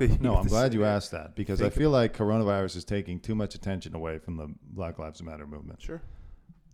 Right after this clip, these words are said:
Speaker 1: Black lives, of course, are more important than the coronavirus.
Speaker 2: Really?
Speaker 1: Always.
Speaker 2: You think so?
Speaker 1: Completely.
Speaker 2: You think so?
Speaker 1: Completely.
Speaker 2: You think so?
Speaker 1: We will get over coronavirus. We will find a cure.
Speaker 2: <laughs> No,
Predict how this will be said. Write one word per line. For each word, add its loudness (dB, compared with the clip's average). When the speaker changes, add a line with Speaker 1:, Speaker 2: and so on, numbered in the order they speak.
Speaker 1:
Black 0
lives, 2
of -12
course, 0
are -6
more -8
important -14
than -14
the -14
coronavirus. -18
Speaker 2:
Really? -10
Speaker 1:
Always. 2
Speaker 2:
You -12
think -4
so? -8
Speaker 1:
Completely. -6
Speaker 2:
You -2
think 8
so? -6
Speaker 1:
Completely. -6
Speaker 2:
You 4
think 6
so? -2
Speaker 1:
We 6
will 8
get 6
over 8
coronavirus. -2
We 8
will 6
find 6
a 6
cure. 2
Speaker 2:
<laughs> 8
No, -6